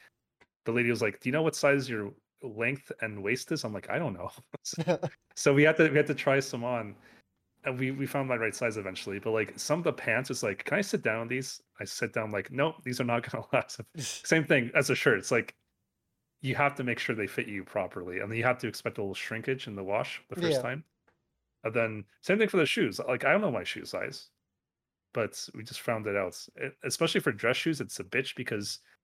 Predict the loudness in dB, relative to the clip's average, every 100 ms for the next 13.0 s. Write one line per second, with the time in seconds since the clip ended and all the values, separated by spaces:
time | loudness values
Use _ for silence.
0 | _ -2 0 2 -2 0 0 0 0 0
1 | 2 2 2 -8 -8 -4 -4 -2 -4 -2
2 | 2 0 0 -4 -4 -4 -6 -6 -10 -16
3 | -8 -4 -2 -2 -6 _ _ _ _ _
4 | _ _ _ _ _ _ _ _ 2 4
5 | 6 4 4 0 0 0 0 0 0 -4
6 | -6 -6 -2 0 2 0 0 0 0 -2
7 | _ _ _ _ _ -10 -8 -6 -4 -4
8 | -4 -8 -12 -10 -2 0 0 -2 -6 -4
9 | -4 -2 -4 -4 -4 -4 -2 0 0 -2
10 | -6 -8 _ -10 -6 -2 0 0 -2 -2
11 | -2 0 0 -2 -4 -2 0 0 0 -2
12 | -2 -2 -8 -6 -8 -8 -6 -4 -6